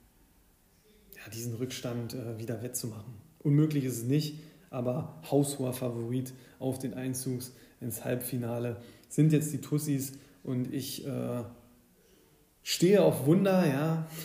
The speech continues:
Toll, das sind die Geschichten, die dann auch vielleicht der Fußballer das Leben schreibt, aber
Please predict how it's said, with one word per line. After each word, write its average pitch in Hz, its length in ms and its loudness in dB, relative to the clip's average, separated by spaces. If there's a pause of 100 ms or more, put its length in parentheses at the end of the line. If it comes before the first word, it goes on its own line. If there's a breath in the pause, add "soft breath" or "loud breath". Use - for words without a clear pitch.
(500 loud breath)
Toll, 156 360 4
das 135 160 0
sind 143 160 -2
die 143 60 -4
Geschichten, 147 540 -2
die 131 80 0
dann 131 160 0
auch 131 100 -4
vielleicht 131 300 -4
der 131 60 -2
Fußballer 135 440 -2
das 131 160 -2
Leben 135 200 0
schreibt, 127 480 -6
aber 127 240 -6